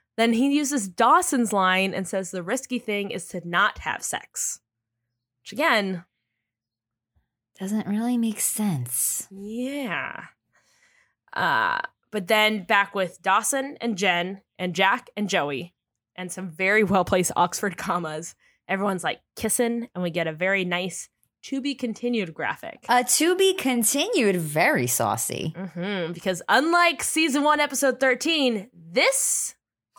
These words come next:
Speaker 1: is a cliffhanger.
Speaker 2: A cliffhanger. This is how you do it.
Speaker 1: Yeah.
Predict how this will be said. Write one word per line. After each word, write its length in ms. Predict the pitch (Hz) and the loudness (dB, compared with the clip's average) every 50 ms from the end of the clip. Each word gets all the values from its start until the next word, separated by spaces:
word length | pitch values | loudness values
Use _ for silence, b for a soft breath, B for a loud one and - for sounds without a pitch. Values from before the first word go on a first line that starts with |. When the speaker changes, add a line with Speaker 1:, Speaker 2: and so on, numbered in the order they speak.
| _ 359 | _ -6
Speaker 1:
is 160 | 370 370 - | -4 -4 -4
a 220 | 508 - _ - | -4 -6 _ -6
cliffhanger. 560 | 262 - - - 160 160 160 151 147 147 147 147 156 | -6 -6 -6 -6 -6 -6 -6 -6 -8 -8 -6 -2 2
Speaker 2:
A 200 | 226 247 - - | 2 2 2 2
cliffhanger. 960 | - 339 370 427 480 466 440 403 370 359 339 302 285 262 240 220 190 180 | 0 2 2 2 0 0 0 2 2 2 2 2 2 4 4 4 4 4
This 180 | 196 330 392 - | 2 0 0 0
is 100 | 453 - | 0 0
how 100 | 392 392 | 2 2
you 180 | 392 403 381 339 | 2 2 2 2
do 240 | 311 359 427 453 370 | 2 2 4 4 4
it. 300 | 285 196 151 135 - - | 4 4 2 2 0 -2
Speaker 1:
Yeah. 1400 | - 330 403 554 622 587 571 508 440 370 320 285 254 233 214 208 196 190 180 175 165 160 156 147 131 107 - | -2 0 2 4 4 6 6 6 6 6 6 6 6 6 4 4 4 4 4 4 4 2 2 0 -2 -4 -6